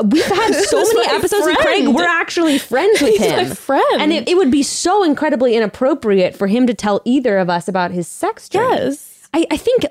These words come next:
Speaker 1: literally, literally anyone who's not your sexual partner telling you about a sex dream.
Speaker 2: When it's completely unsolicited.
Speaker 1: Yeah.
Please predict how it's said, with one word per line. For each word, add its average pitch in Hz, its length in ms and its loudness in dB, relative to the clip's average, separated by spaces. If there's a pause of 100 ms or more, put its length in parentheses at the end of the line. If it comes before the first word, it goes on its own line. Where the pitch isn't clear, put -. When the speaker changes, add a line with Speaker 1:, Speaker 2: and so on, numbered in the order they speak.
(100)
Speaker 1:
literally, 311 840 2 (340)
literally 262 720 0
anyone 262 480 0
who's 214 220 2
not 190 220 0
your 196 120 0
sexual 185 480 -4
partner 320 640 -4 (100)
telling 185 280 -4
you 233 80 -2
about 233 140 -2
a - 60 -4
sex - 440 -10
dream. 311 520 -2
Speaker 2:
When 262 240 0
it's 262 240 -2
completely 254 560 0
unsolicited. 196 1040 -6 (840)
Speaker 1:
Yeah. 202 520 0